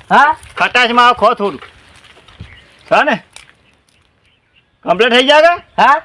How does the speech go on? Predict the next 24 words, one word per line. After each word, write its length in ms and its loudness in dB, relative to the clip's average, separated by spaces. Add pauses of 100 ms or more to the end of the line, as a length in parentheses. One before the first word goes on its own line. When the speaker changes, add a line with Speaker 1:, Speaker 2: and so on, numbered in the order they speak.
(140)
Speaker 2:
વાગેલું 400 0
કમ્પ્લીટ 360 -2
થયું 120 -4
કે 40 -6
ના 140 2
થયું? 260 2
Speaker 1:
શું 380 -4
કહ્યું? 240 0 (560)
Speaker 2:
કેરી 260 0
ખાધા 300 2
છે, 200 2
વાગેલું 380 0
કમ્પ્લીટ 360 -2
થયું 140 -4
કે 40 -6
ના 120 0
થયું? 300 -2
Speaker 1:
અલ્યા 200 2
ગોડા, 560 4
હોય 200 4
ને 100 0
હેમરત 360 0
હોય 180 -2
કે? 200 -14